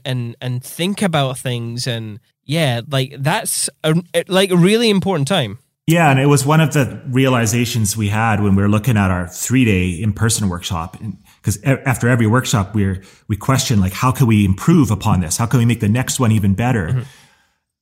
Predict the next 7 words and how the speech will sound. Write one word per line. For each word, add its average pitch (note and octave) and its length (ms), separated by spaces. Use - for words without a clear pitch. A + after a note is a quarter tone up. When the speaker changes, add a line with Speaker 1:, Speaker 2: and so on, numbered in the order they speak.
Speaker 2:
And B2+ 360
we B2 80
realized B2 500
one B2+ 240
of C3 140
the B2+ 100
limitations A#2 880